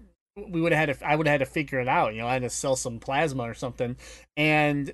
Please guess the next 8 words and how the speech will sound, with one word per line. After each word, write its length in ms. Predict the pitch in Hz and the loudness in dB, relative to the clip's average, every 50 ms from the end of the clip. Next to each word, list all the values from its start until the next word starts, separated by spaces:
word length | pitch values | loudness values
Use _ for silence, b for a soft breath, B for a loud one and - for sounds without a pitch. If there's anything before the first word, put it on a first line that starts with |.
| - - | -8 -6
instead, 920 | 175 156 135 - - - - - - 285 254 202 175 165 160 175 196 196 b b b b b b b _ _ _ | -6 -4 -2 -2 -4 -4 -6 -4 2 4 6 8 8 6 6 2 -2 -6 b b b b b b b _ _ _
I've, 360 | 160 165 175 170 151 165 - - | 0 2 2 2 0 -4 -6 -4
I've 300 | 170 170 175 170 160 156 | 2 2 2 2 2 0
been 240 | 175 170 170 165 | -2 -2 0 0
supported 760 | 147 - - 170 156 - - 208 247 269 262 220 196 170 156 | -2 -2 -2 -2 -4 -4 2 4 6 6 6 4 2 2 2
by 220 | 165 165 165 170 165 | 2 4 4 4 2
my 200 | 160 156 156 151 | 2 0 0 0
community 1120 | 147 - - 156 156 165 190 247 302 320 269 214 175 147 143 135 127 123 120 120 117 | -2 -4 -4 -2 -2 0 0 0 0 2 2 2 2 0 0 -2 -2 -4 -6 -6 -8